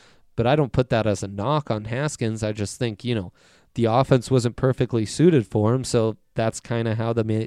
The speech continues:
they made up for it. Um, and then as far as non-All-Star game related, you know, there's vibes about Jonah Williams dropping, and it's concerns about length.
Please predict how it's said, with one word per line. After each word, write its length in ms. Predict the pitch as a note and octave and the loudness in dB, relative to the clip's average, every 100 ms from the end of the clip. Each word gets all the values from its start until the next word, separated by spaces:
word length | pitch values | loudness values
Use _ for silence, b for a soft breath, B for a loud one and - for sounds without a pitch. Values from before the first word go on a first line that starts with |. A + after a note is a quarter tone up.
| A#2 | -4
they 140 | A2+ | -4
made 240 | A#2 A2+ A#2 | -2 0 0
up 160 | C3 | 0
for 300 | - A2+ A2+ | -2 -12 -12
it. 80 | - b b b b b | -14 b b b b b
Um, 320 | - G#2+ G#2+ | -4 -2 -2
and 120 | A#2+ C3+ | 2 4
then 120 | C#3+ | 4
as 140 | C#3 | 2
far 180 | D3+ C#3+ | 4 4
as 140 | C3 | 4
non-All-Star 600 | B2 B2+ C#3 B2 A#2 B2 A#2 | 0 0 2 0 0 -2 -2
game 220 | A2+ A2 | -2 0
related, 540 | A2 G#2+ G#2+ G#2+ G#2 b b b b | 2 4 4 2 0 b b b b
you 120 | C3+ | 0
know, 100 | A#2+ | 2
there's 260 | G#2 F2+ A2 | 2 -4 -2
vibes 460 | A#2 C3+ D3 A#2+ | -2 2 0 0
about 300 | A#2+ A#2+ A#2+ | 0 2 0
Jonah 320 | G#2+ A#2+ A2+ | 0 0 2
Williams 460 | G#2 G#2 G2+ G2 - | 2 2 0 -4 -4
dropping, 540 | A2 G2+ G2 - G#2 | 0 0 0 -4 -6
and 180 | G#2 G#2 | -8 -8
it's 160 | F#2+ - | -10 -8
concerns 480 | A2 F#2+ B2+ C3 B2 | -10 -4 -2 0 0
about 340 | A#2 G2+ G#2 | -2 -2 -2
length. 400 | G#2+ G#2+ G#2 | -2 -2 -6